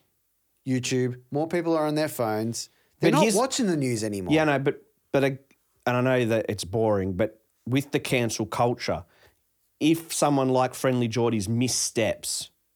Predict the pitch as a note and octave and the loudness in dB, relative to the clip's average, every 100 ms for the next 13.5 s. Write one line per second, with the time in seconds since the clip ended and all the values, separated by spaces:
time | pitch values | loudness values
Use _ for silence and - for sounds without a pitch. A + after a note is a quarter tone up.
0 | _ _ C3 A2+ B2+ G#2 D#2 - - - | _ _ -4 0 0 0 -4 -14 -20 -6
1 | C3+ A2+ G2 - _ _ _ _ _ _ | -2 0 0 -4 _ _ _ _ _ _
2 | _ _ _ - C#3 D#3 D3 C3+ D3 B2+ | _ _ _ -6 -2 0 0 2 2 4
3 | D3 G#3+ B3+ - G#3 G3 F3+ - - - | 4 4 0 -2 -4 -2 -4 -6 -10 -2
4 | D#3 C3 C3+ E3+ G2+ A#2+ C#3+ _ _ - | 2 2 2 0 -2 -4 -6 _ _ -2
5 | - - E3+ F#4 - D#3 C#3 G#2+ D2+ B2 | 0 2 2 2 0 0 0 0 -2 -4
6 | A#2 A2 G#2+ - - - A#3+ B3 C4 G#3+ | -4 -2 0 0 0 -2 -2 0 0 0
7 | F3+ C#3+ A#2+ F#2+ - B2 D#3 A#3 G3+ - | -2 0 0 0 -2 -2 -2 -4 -6 -4
8 | A3+ E3+ - G#3+ D#4 D#3+ A2+ G#2 A2+ A2+ | -4 -4 -4 -2 -2 -2 -4 -4 -8 -10
9 | A2 G#2 F#3+ A#3+ _ _ _ _ _ _ | -6 -4 -4 -6 _ _ _ _ _ _
10 | _ _ _ _ _ C4 C#4 - _ _ | _ _ _ _ _ -2 -2 -4 _ _
11 | _ - C3 G2 - A2 - - A#2 G#2+ | _ -4 -2 -2 -2 -4 -4 -4 -2 0
12 | G2 F#2+ G#2 F#2+ F#2+ G#2+ G2+ F2+ - F2+ | -2 -2 -2 -2 0 0 -2 -2 -6 -6
13 | - F2 F2 E4+ | -6 -6 -2 0